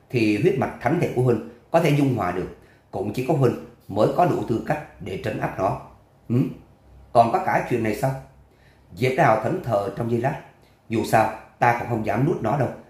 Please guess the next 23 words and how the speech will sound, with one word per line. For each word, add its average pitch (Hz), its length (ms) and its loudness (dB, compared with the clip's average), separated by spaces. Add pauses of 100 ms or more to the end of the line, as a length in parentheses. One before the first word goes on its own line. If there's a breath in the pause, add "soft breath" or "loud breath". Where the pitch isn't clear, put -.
(100)
Đại - 200 0
ca - 140 4
ca 131 220 4
nuốt 196 100 0
đi." 135 220 0 (720 soft breath)
Tiểu 120 200 2
Ưng 147 200 6
lại 110 160 4
lùi 107 360 2
tiếp 208 220 -2
về - 200 -2
phía 170 160 -4
sau 120 140 4
ba 117 300 0
trượng. - 160 -6 (920 soft breath)
Diệp 117 240 2
Đào 120 200 4
mỉm 165 200 -2
cười, 98 200 -2 (260)
anh 113 220 -2
không 110 280 0
cưỡng 117 240 -6
cầu. 78 200 -2